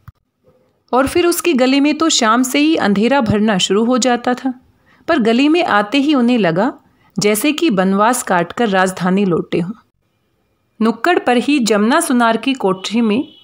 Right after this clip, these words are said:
सुरही फिक रही थी, जिसके दराजदार दरवाजों से लालटेन की रोशनी की लकीर झांक रही थी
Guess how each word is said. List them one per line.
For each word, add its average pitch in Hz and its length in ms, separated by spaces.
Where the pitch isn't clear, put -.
सुरही 285 400
फिक 294 300
रही 180 260
थी, - 260
जिसके 214 420
दराजदार 202 600
दरवाजों 175 540
से 285 180
लालटेन 214 560
की 262 160
रोशनी 190 440
की 269 140
लकीर 214 440
झांक 196 340
रही 170 240
थी - 260